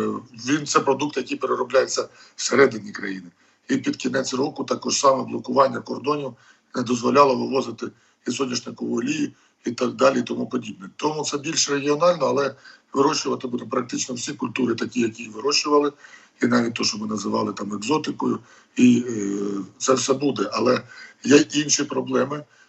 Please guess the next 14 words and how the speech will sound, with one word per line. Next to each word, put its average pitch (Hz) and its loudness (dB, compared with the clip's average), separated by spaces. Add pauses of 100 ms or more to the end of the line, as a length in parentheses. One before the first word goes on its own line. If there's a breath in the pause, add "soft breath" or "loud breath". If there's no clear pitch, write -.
(140)
в 120 -4
нас, 135 0
е, 135 0
які 135 -6
стосуються 135 -2
цього. 123 -2 (460 loud breath)
Е, 123 2
підготовка 127 2 (100)
ґрунтів, 131 -4 (500 loud breath)
е, 113 -6
саме 127 0
оранка. 107 0 (440 soft breath)
Е, 110 -4 (260)
заміновані 131 2